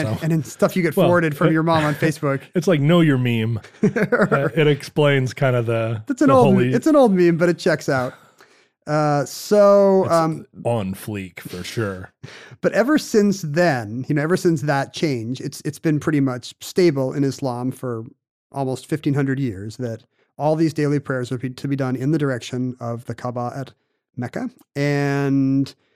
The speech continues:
Speaker 1: if you're praying in a mosque, mosques are actually aligned toward Mecca, and they each have a little, uh, alcove called the mihrab. So you, you have a, a, a visual sight line of where everyone in the building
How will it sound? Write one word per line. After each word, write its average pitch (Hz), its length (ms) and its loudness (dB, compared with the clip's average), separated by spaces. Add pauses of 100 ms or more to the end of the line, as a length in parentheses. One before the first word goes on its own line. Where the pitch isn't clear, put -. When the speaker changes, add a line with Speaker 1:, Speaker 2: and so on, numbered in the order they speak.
(140)
Speaker 1:
if 151 120 -6
you're 156 100 0
praying 170 300 2
in 151 100 0
a 143 40 2
mosque, 139 500 -2
mosques 160 380 -2
are 156 80 0
actually 139 280 -2
aligned 147 680 0
toward 170 680 0 (360)
Mecca, 147 300 -2
and 147 120 0
they 151 80 2
each 156 120 -4
have 151 140 2
a 147 40 0
little, 135 320 -2
uh, 117 240 -6
alcove 131 460 -4
called 123 240 -8
the 123 100 -6
mihrab. 135 600 -2
So - 100 -4
you, 151 240 -2
you 147 140 -2
have 143 160 -2
a, 123 200 -4
a, 135 80 -8 (120)
a - 120 -12
visual 156 440 2
sight 139 280 -4
line 127 260 -4
of 123 80 -4
where 139 280 -2
everyone 143 340 0
in 131 80 -2
the 127 80 -6
building 123 440 -4